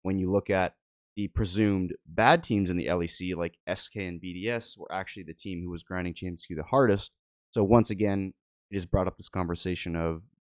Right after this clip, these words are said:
is Champions Queue a useful tool for pro players to improve and to practice and whatnot? And if you were to take the data from the L E C, I think you would argue, yes, it's definitely a very useful tool. If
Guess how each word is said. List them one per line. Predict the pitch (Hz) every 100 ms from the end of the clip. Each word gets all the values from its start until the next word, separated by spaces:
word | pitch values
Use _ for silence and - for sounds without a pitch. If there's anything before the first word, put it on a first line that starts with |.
| _ _
is | 104 95
Champions | 107 98 95 95
Queue | - 90
a |
useful | 90 - 90
tool | 98 95
for | 87
pro | 92
players | - 92 90 -
to | 85
improve | 82 107 101 101
and | 85
to | 87
practice | 120 127 -
and | 120
whatnot? | 110 113 113 110
And | 87 87 - _ _ _
if | 107
you | 101
were | 101
to |
take | - 107
the | 98
data | 101 104 104
from | 104
the | 98
L | 98
E | 101
C, | - 202 151
I |
think | 117 110
you | 107
would | 107
argue, | 107 107 107 101 92 _
yes, | - 196 226
it's | 101 -
definitely | - 107 - 180
a |
very | 82 87 87
useful | 87 - 85
tool. | 98 85
If | 87